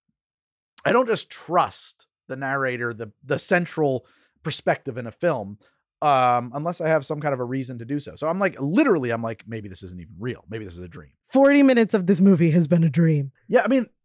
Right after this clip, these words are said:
Speaker 2: Might as well have been.
Speaker 1: Well, no, I mean, you could accept the fact that parts of it weren't, right?
Speaker 2: Sure.
Speaker 1: Like, she went,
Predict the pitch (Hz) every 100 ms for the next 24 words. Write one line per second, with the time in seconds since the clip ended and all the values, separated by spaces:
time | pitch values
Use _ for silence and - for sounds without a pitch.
0 | _ - 240 285 180 175 165 135 147 156
1 | 151 285 339 277 180 175 208 151 175 196
2 | 170 147 - 147 - 131 127 - - 131
3 | - - 90 98 110 123 131 240 165 147
4 | 151 160 180